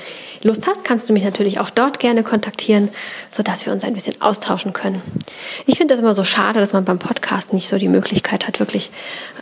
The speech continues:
ähm, ja, einen Dialog aufzubauen. Man ist da immer so ein bisschen, ja, ein bisschen alleine und, ähm,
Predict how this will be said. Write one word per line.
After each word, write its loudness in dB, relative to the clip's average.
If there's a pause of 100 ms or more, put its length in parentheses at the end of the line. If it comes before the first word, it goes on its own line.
ähm, 2 (400)
ja, 0
einen 0
Dialog 4
aufzubauen. 0 (100)
Man 0
ist -4
da 0
immer 2
so -2
ein -2
bisschen, -2 (920)
ja, 2
ein 0
bisschen 2
alleine 4
und, -2
ähm, -2